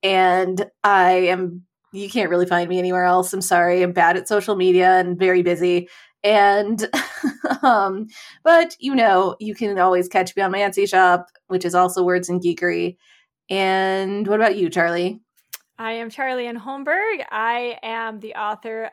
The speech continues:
Speaker 2: of books that <laughs> are, uh, high fantasy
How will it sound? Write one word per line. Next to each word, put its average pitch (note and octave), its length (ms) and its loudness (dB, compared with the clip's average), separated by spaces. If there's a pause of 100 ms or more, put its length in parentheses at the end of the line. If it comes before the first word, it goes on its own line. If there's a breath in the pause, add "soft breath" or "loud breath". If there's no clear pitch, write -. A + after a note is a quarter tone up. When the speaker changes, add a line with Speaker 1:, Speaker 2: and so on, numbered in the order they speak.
Speaker 2:
of G#3 280 -12 (120)
books - 540 -14 (220)
that B3+ 240 -8
<laughs> C4+ 180 0
are, A#3+ 200 -2 (840 soft breath)
uh, G3+ 540 0
high D4 220 2
fantasy C4+ 840 -6